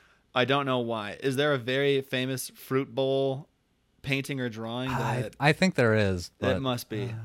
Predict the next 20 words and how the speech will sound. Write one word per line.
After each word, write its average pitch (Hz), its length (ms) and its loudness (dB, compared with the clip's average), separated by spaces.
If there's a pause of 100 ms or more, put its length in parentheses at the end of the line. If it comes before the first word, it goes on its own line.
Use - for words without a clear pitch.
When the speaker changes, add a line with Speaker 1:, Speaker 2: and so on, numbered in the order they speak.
(180)
Speaker 2:
uh, - 20 -6
Speaker 1:
Uh, 117 240 -2
that, 113 380 -4 (580)
I 120 100 2
don't 120 100 0
know, 135 180 -2 (180)
signifies 120 920 -2
the 113 100 -10
strength 117 440 -6
of, 104 160 -8
like, 107 440 -10
people's 113 520 -8
realistic 110 680 -8
drawing 107 340 -10
skills. 117 580 -6 (580)
Good 123 220 -4
practice 120 380 -4
on 113 120 -6
shading, 120 460 -6
probably. 117 840 -8